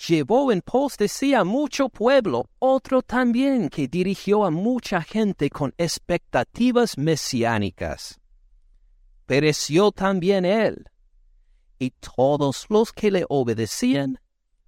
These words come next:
fueron dispersados". Entonces, ahora les digo, apártense de estos hombres, de este Juan y de este Pedro, y déjenlos,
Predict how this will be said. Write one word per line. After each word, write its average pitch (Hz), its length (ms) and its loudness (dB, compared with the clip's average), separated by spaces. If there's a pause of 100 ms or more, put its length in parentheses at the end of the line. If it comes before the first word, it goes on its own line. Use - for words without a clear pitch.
fueron 160 500 0
dispersados". - 1200 -4 (1120)
Entonces, 104 880 0 (100)
ahora 98 360 2
les 151 240 0
digo, 160 500 -2 (240)
apártense 185 960 0
de 170 160 2
estos 165 380 -2
hombres, 165 500 2
de 139 80 -2
este 135 240 -2
Juan 127 640 -2 (160)
y 127 100 -4
de 131 120 0
este 143 240 -2
Pedro, 147 640 -2 (580)
y 156 80 -12
déjenlos, 127 1120 -2